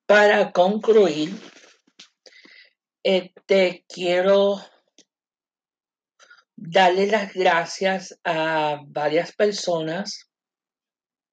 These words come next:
que me han motivado a hacer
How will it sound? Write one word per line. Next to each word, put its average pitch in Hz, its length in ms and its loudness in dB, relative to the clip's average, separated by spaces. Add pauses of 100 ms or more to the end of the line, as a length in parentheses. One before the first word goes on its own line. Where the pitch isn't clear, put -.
que 147 760 0 (1300)
me 180 340 0
han 311 320 0
motivado 262 960 2 (1900)
a 180 340 4
hacer 196 600 0